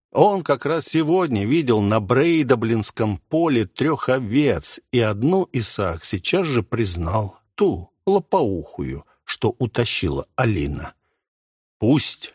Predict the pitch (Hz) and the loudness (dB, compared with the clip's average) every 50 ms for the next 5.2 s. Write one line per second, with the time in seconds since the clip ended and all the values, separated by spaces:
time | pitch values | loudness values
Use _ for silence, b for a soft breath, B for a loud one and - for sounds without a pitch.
0 | _ - - - - 107 92 90 92 87 82 90 117 117 123 107 92 85 - - | _ -8 -4 0 0 2 2 2 2 2 4 4 4 4 2 0 -4 -6 -2 0
1 | 127 143 139 110 87 95 82 80 78 - - 101 98 104 - - - - 135 127 | 2 2 2 0 -2 -4 -4 -4 -4 -6 -6 -6 -6 -8 -8 -6 0 2 2 2
2 | 104 85 - 92 92 92 104 104 98 92 85 87 98 120 131 117 92 - - - | 2 0 -2 -4 -4 -2 -2 -2 -2 -4 -4 -4 0 0 0 0 -2 -6 -8 -8
3 | 110 92 85 98 110 110 - - 80 78 80 76 69 60 64 71 71 65 58 62 | -6 -4 -4 -4 -4 -4 -4 -4 -4 -4 -4 -4 -6 -6 -6 -8 -8 -8 -10 -12
4 | 76 - - - _ _ - 214 196 143 98 - - 98 98 120 123 123 110 95 | -14 -16 -20 -20 _ _ -2 0 0 0 -2 -2 -4 0 2 2 4 2 2 0
5 | 95 87 80 | -2 -4 -6